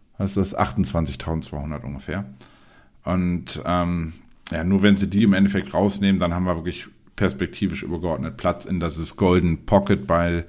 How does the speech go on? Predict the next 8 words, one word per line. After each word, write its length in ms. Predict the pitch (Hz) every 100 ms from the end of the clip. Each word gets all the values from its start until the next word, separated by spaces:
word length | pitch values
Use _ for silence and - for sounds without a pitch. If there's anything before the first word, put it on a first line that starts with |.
| - - - -
zwischen 260 | 87 92
neunundzwanzigtausendhundertvierzig 1700 | 85 90 85 85 85 - 87 85 80 85 78 - 87 - 90 - -
und 340 | - 80 78 80
neunundzwanzigtausendvierhundert. 1300 | 80 76 80 78 - - 78 76 80 76 80 76 73
Das 160 | 71
ist 80 | 82
für 120 | -
mich 260 | 87 80